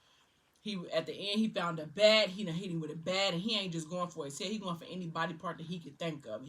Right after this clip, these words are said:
And then Alani on the porch screaming like, No, please, please don't do that. Please don't do that. He ain't listening to nobody.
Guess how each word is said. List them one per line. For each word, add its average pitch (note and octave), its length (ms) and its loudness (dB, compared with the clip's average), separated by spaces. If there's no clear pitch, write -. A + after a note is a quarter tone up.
And D3+ 120 -8
then C3+ 160 -6
Alani F#3+ 360 2
on E3+ 80 -4
the E3 60 -6
porch F3+ 300 -2
screaming A3+ 280 -4
like, B3+ 160 -4
No, G4 360 0
please, G4 340 0
please G4+ 320 -2
don't D#4 200 -2
do D#4 120 -2
that. C4+ 220 -4
Please E4+ 260 -4
don't C#4 160 -2
do B3 120 -4
that. E3 220 -4
He F#3+ 160 -2
ain't E3+ 160 -2
listening E3+ 400 -4
to - 80 -10
nobody. F3 580 2